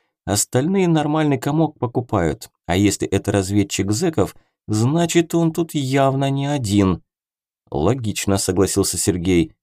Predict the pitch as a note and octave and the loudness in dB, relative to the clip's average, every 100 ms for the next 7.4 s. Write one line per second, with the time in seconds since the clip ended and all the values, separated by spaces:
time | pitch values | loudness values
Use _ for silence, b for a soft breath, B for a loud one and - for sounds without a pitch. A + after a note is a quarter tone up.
0 | _ - D#2+ B2 - B2+ - D#2 E2+ F#2+ | _ -2 2 2 0 -2 2 2 4 2
1 | G#2 B2 F#2 C2 A#1+ _ _ _ _ _ | 4 4 4 0 -4 _ _ _ _ _
2 | _ _ _ _ F#2 F#2 F#3+ G#3+ C#3 - | _ _ _ _ -2 2 2 2 0 0
3 | F#3+ F3 A2 G2 F2+ G2 A2 - F#2 G2 | 0 2 2 2 2 2 2 2 2 2
4 | F#2 C2 - - - _ _ C#2+ E2 D2+ | 2 -2 -4 -8 -16 _ _ -4 -2 0
5 | D2+ - A2 D#3 F#3+ F3+ D#3+ B2 C3+ B2+ | -4 -2 -2 -2 -4 -4 -2 0 0 0
6 | B2+ A#2+ - F2+ F2 G2 - - A2+ - | 0 0 0 0 2 2 0 -4 -4 -4
7 | - D2+ C#2+ | 0 0 0